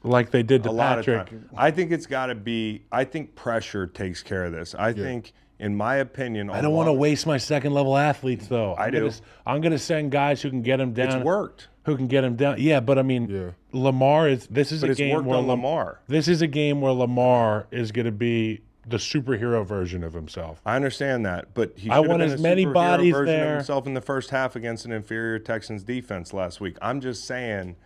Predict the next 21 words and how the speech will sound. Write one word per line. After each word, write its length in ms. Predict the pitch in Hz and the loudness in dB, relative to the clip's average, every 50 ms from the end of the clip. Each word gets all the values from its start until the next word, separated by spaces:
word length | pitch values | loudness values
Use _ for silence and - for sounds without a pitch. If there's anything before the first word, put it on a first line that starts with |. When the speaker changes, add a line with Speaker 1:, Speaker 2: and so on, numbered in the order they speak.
| _ _ _ - - _ _ - | _ _ _ -20 -20 _ _ -4
Speaker 2:
there 160 | 113 120 123 | -2 0 0
are 120 | 123 120 | 0 -2
ways 380 | 110 107 110 113 120 123 107 - | -4 -4 -6 -6 -6 -6 -8 -10
to 120 | - - 107 | -10 -12 -12
pressure 400 | 92 - 123 117 110 101 - 104 | -10 -6 -6 -6 -6 -6 -8 -10
him, 260 | 92 104 101 95 95 - | -8 -6 -6 -6 -6 -8
and 180 | - 101 101 82 | -8 -8 -6 -4
I 160 | 95 110 123 | -2 -2 -2
wouldn't, 540 | 123 113 117 127 127 117 107 98 95 - - - | -2 -2 -2 -4 -4 -4 -6 -8 -10 -12 -12 -10
and 220 | 110 104 98 92 | -8 -8 -8 -8
D'Amico 320 | 98 98 113 117 110 120 | -8 -8 -8 -8 -6 -6
Ryans 480 | 113 110 113 117 117 120 117 113 107 95 | -6 -4 -4 -4 -4 -4 -4 -6 -6 -8
was 160 | 92 90 92 | -10 -8 -8
on 220 | 110 123 127 113 107 | -6 -6 -4 -4 -4
to 80 | 95 | -4
this 240 | 92 95 87 - - | -6 -6 -6 -8 -10
at 100 | 87 - | -14 -10
times, 440 | - 92 87 85 85 87 85 - _ _ _ - - - - - - - | -8 -8 -8 -8 -10 -12 -14 -16 _ _ _ -6 0 0 0 0 -2 -2
I 140 | - 110 127 | 0 0 2
don't 220 | 143 147 143 131 | 2 0 0 -2
want, 260 | 131 131 - 120 113 | -4 -4 -6 -8 -10